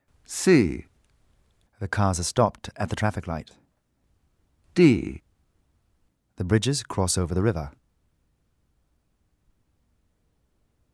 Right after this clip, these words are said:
Speaker 1: Part two, question, response. Directions.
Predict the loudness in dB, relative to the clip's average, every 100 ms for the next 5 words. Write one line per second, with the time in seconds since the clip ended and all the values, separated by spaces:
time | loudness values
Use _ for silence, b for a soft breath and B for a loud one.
0 | _ _ _ _ _ _ _ _ _ _
1 | _ _ _ -2 4 4 4 0 0 0
2 | -6 -12 -20 _ -12 0 2 2 0 2
3 | 2 0 _ -2 -2 0 -2 -2 -6 -20
4 | -20 _ _ _ _ _ _ 0 2 0
5 | -4 -12 -12 -14 -20